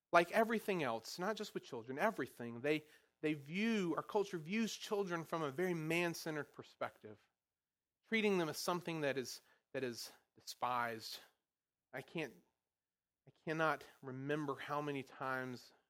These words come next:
either we or I've heard of others who have been approached by people in stores and just said, "Oh, you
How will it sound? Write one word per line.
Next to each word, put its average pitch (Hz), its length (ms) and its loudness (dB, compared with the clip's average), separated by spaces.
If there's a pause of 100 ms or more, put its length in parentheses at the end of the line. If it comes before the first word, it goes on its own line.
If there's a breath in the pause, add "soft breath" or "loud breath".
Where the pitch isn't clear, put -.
(260)
either 117 200 -8
we 143 400 0
or 120 180 0 (280 soft breath)
I've 117 100 -6
heard 143 140 0
of 123 100 -4
others 135 400 0
who 131 120 -8
have 120 100 -8
been 123 140 -6
approached 151 400 -4
by 156 100 -2
people 147 420 -6
in 123 120 -8
stores 156 540 -2
and 123 100 -8
just 117 200 -16
said, 131 200 -2
"Oh, 143 220 -2
you 123 120 -10